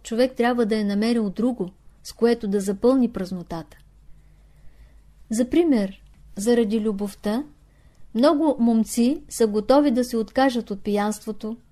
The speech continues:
от пушенето на тютюн и от много още слабости. Някой момък се влюбва в една мома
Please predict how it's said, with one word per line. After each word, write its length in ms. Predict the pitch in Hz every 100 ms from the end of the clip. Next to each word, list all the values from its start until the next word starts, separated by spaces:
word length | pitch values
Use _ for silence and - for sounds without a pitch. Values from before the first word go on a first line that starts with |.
| -
от 220 | 214 -
пушенето 540 | 262 262 240 214 202
на 160 | 196 185
тютюн 460 | - 175 214 247 294 - - - - 226
и 120 | 233
от 180 | 226 214
много 340 | 226 311 277
още 280 | 196 190 196
слабости. 680 | 202 190 180 - - - - - - - - - - _ _ -
Някой 400 | 220 247 247 226
момък 320 | 233 240 233
се 180 | - 214
влюбва 480 | 196 269 240 190 185
в 100 | 196
една 260 | 196 196
мома 440 | 185 175 185 233